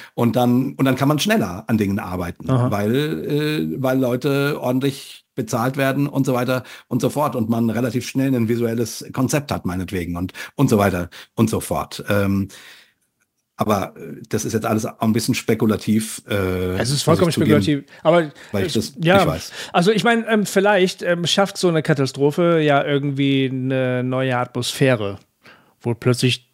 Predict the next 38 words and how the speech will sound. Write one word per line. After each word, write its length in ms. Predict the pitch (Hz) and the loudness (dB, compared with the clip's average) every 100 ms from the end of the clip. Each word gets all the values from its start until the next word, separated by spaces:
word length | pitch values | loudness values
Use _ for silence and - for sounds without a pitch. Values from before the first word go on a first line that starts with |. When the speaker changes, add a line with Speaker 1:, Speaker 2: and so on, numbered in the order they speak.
| _ - | _ 0
Speaker 2:
die, 140 | 151 | 2
die 140 | 143 143 | 4 2
das 240 | 131 123 | 2 2
Geld 280 | 147 143 151 | 2 2 4
haben 460 | 151 151 156 160 147 | 4 4 4 -2 -2
und 160 | 123 | 0
die, 120 | 139 | 0
die 120 | 135 135 | 2 0
die 60 | |
Produktion 720 | 127 143 127 120 139 135 143 | 0 0 0 -2 0 2 0
verantworten, 960 | - 139 147 143 147 143 - 151 151 156 - - - - - - | 0 0 0 0 0 0 -2 -4 -4 -6 -8 -14 -14 -14 -14 0
sagen, 720 | 143 131 135 139 139 143 139 | 4 4 4 2 0 0 0
keine 200 | 139 147 | 2 4
Ahnung, 280 | 170 123 135 | 2 2 0
also 280 | 131 135 | 0 2
wo, 200 | 139 143 | 2 2
wo, 120 | 151 143 - | 2 0 0
wo, 160 | 151 139 - | 0 0 0
wo 120 | 147 | 0
plötzlich 340 | 135 147 - - | 0 0 -2 0
Dinge 200 | 151 147 | 2 4
möglich 400 | 175 - 120 - | 4 2 -2 0
werden. 300 | 113 110 113 | 0 0 -2
Also 160 | 139 160 | 0 -2
es 80 | |
kann 200 | - 220 | 0 2
ja 60 | 190 | 2
kein 140 | 147 | 0
Zufall 320 | 131 214 139 110 | 0 2 2 0
sein, 260 | 113 110 | -2 -2
dass 160 | 117 123 | -2 -2
es 120 | 131 | 0
in 120 | 131 131 | 0 0
einem 300 | 135 147 143 | 0 2 2
Jahr 160 | 139 | 2
plötzlich 440 | 139 139 - 127 - | 2 -2 -2 -2 0
geballt 540 | 123 131 139 127 | 2 4 4 2
Speaker 1:
Ja. 80 | 127 | -2